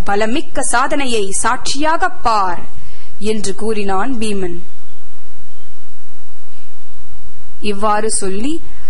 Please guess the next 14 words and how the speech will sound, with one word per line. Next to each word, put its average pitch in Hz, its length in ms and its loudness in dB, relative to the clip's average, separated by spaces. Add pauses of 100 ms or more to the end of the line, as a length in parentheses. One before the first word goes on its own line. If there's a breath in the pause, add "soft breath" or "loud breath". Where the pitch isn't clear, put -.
(340 loud breath)
தனக்கு 240 440 -2
பின்னால் 269 720 0 (120)
யமனை 226 520 0
போல 330 300 -2
இருக்கும் 233 640 0
பீமனை 269 500 -2
கண்ட 202 340 -2
வீரர்களில் 214 760 -2
காளையான 208 600 -2
சுசர்மன் 247 560 -2 (920 loud breath)
அச்சூழ்நிலையை 254 1000 -2
தீவிரமாக 254 680 -2
கருதி 254 440 -2 (100)
பார்த்து 269 500 -2